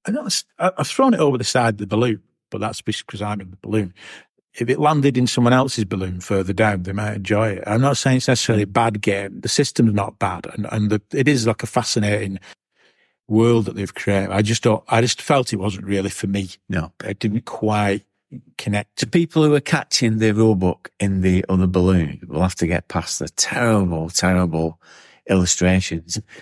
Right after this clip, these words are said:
Speaker 1: <laughs>
Speaker 2: I, I think it is one of the,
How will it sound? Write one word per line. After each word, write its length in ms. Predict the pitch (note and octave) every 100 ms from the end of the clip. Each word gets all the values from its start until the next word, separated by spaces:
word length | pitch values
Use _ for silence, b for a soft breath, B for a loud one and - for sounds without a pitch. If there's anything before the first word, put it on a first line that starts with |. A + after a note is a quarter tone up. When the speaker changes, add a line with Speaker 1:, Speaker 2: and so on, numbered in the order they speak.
| B B B
Speaker 1:
<laughs> 440 | C3 - G#3+ _ -
Speaker 2:
I, 300 | D#3+ G3 -
I 160 | E3+ G#3+
think 400 | - A3+ A3+ -
it 120 | A2
is 340 | G2 F#2+ - -
one 360 | - G#2+ A2+
of 80 | G#2+
the, 140 | F3+